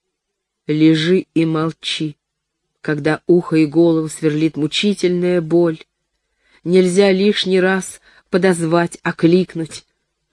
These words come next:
Если и жалеют, всё равно не обнаружат жалости, боятся, дали подписку. Она ведь хорошо всё это знает.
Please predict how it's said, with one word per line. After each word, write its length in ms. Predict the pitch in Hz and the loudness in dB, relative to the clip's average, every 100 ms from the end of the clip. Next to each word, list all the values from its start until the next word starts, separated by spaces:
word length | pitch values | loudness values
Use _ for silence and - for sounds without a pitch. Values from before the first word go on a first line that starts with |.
| - - | -16 -4
Если 360 | 170 196 - | 2 2 4
и 100 | 175 | 2
жалеют, 500 | 170 180 185 214 165 | 4 4 6 6 4
всё 180 | - 180 | -2 -2
равно 260 | 185 214 226 | 2 2 2
не 100 | 180 | 2
обнаружат 540 | 156 165 165 160 151 | 0 0 0 0 -2
жалости, 680 | 147 180 170 156 - - 160 _ - - | 0 0 0 -2 -8 -14 -16 _ -20 -14
боятся, 720 | 165 170 165 175 196 - - 175 _ - | -4 0 2 2 -2 -8 -16 -16 _ -12
дали 320 | 147 160 160 | -4 -4 -4
подписку. 760 | 160 160 - 175 196 - - - _ _ _ _ _ _ _ _ _ - | -6 -10 -6 -6 -6 -10 -18 -20 _ _ _ _ _ _ _ _ _ -4
Она 220 | 196 254 | 0 0
ведь 180 | 220 - | -2 -6
хорошо 560 | - 160 - - - | -8 -8 -8 -6 -6
всё 380 | 214 - - 165 - | -6 -8 -6 -6 -6
это 280 | 139 - 135 | -12 -10 -10
знает. 720 | 135 131 139 156 - - | -6 -4 -4 -6 -10 -20